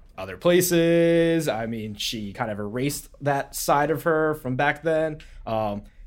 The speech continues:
and then it all comes back to her. And it, it's, I kind of want to see where it's gonna go, 'cause it looked like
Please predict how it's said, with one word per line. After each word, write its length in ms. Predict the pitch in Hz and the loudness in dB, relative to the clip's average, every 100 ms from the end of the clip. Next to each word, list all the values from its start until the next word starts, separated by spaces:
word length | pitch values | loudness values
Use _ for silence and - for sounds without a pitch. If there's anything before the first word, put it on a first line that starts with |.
| - | -8
and 180 | 135 135 | -4 0
then 280 | 135 131 123 | 0 0 -2
it 100 | 131 131 | -4 -6
all 280 | - 131 | -2 -2
comes 260 | 131 139 110 | 0 -2 -4
back 320 | 98 107 117 | -6 -6 -4
to 100 | - | 2
her. 340 | 170 175 180 - - - - | 4 4 2 -6 -20 -20 -4
And 160 | 139 135 | 0 0
it, 360 | 131 120 131 - - | -2 -6 -8 -12 -4
it's, 380 | 170 - - - - _ - - - - - | -4 -4 -10 -14 -20 _ -20 -20 -20 -18 -4
I 100 | 151 | -2
kind 260 | - 196 | 0 2
of 60 | 233 | 4
want 200 | 214 185 | 6 4
to 60 | 165 | 2
see 120 | 165 | 0
where 200 | 131 151 | 4 4
it's 100 | 151 | 4
gonna 120 | 135 | 0
go, 260 | 107 127 151 | 2 2 2
'cause 140 | 139 | 0
it 40 | 127 | 0
looked 240 | 170 170 | -2 0
like 160 | 220 | 0